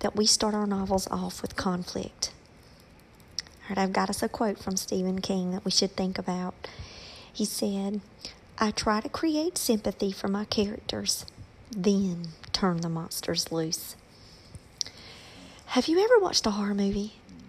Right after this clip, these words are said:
and you are just waiting forever and a day for it to pick up the pace? I experienced this just last night with a film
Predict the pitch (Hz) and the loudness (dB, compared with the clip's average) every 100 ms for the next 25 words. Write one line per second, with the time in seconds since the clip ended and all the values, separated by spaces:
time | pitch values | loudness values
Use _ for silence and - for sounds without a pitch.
0 | - - 226 226 247 220 214 220 - 208 | -8 -4 -2 -2 -2 -4 -4 -4 -4 -2
1 | 202 214 208 - 214 - - 214 226 - | -2 -4 -6 -6 -6 -6 -2 0 0 4
2 | 226 233 233 233 - - - 226 220 202 | 6 6 4 0 -8 -20 0 4 4 4
3 | 196 196 196 202 - 226 - 208 208 - | 4 4 2 -2 -4 -2 0 0 0 -2
4 | 214 208 - - - 214 202 202 - - | -2 -2 -4 -6 -4 -2 -2 -6 -12 -18
5 | - - - - - - - - - - | -20 -20 -20 -20 -20 -20 -20 -18 -18 -18
6 | - - 202 202 - - 202 196 - 202 | -14 -2 0 0 -2 -2 -2 -2 -2 -2
7 | 190 185 - 214 - 285 302 294 240 214 | -2 -2 -4 -4 -2 -2 -2 2 2 2
8 | 214 208 - 190 180 180 | 0 -2 0 0 0 -4